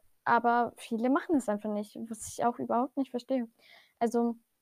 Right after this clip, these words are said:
ich und meine Familie reden gerne über das Thema und dann gibt's auch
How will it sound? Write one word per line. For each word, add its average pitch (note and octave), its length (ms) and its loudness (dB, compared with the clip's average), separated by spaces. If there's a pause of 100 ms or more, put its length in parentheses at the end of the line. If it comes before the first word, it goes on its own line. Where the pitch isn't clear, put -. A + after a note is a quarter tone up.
(600)
ich C#4 180 0
und C4+ 80 8
meine A#3+ 220 4
Familie A3 640 2
reden G#3+ 280 0
gerne C4 520 6
über D4 160 2
das C#4+ 220 -8
Thema C#4+ 480 0
und A#3+ 100 -2
dann A3+ 160 -2
gibt's - 220 -14
auch G#3+ 240 -4